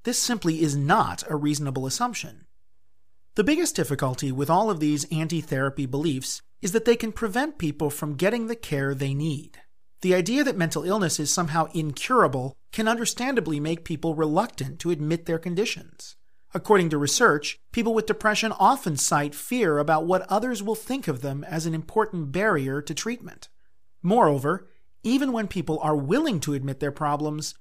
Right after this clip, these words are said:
they'll be unlikely to seek psychotherapy if they believe it just doesn't work. This is exactly the opposite of what we want as a society.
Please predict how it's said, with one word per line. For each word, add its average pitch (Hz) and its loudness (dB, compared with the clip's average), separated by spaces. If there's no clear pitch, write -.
they'll 196 6
be 160 2
unlikely 170 2
to 139 0
seek - -4
psychotherapy 151 -2
if 143 -10
they 160 0
believe 147 0
it 170 -2
just 156 -2
doesn't 127 -2
work. 170 -2
This 262 -4
is 180 0
exactly 151 2
the 135 -2
opposite 190 0
of 139 -6
what 143 0
we 147 0
want 131 -4
as 127 -6
a 135 -6
society. - -4